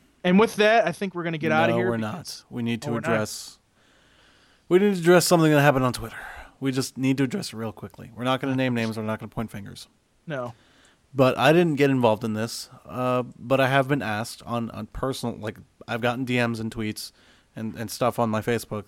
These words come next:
Speaker 2: asking me my opinion. Um, so I thought we'd all go around and, and just talk about this very briefly. We're not gonna say any names.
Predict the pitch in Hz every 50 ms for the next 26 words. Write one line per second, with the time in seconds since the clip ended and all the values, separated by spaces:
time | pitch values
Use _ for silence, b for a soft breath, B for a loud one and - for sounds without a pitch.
0 | - 92 117 110 - - 120 110 107 101 104 107 107 104 - 110 104 101 104 104
1 | 107 110 _ b b b b b b b b b 147 120 117 113 113 113 - 120
2 | 120 113 - 127 123 120 110 120 113 117 113 117 110 113 107 107 107 104 104 104
3 | 104 104 104 104 107 101 104 101 98 - - - - - 123 117 107 - 110 110
4 | 104 - 104 98 110 117 113 104 113 113 110 104 110 104 104 107 110 117 - 120
5 | 107 - - 123 113 110 107 107 98 95 87 90 -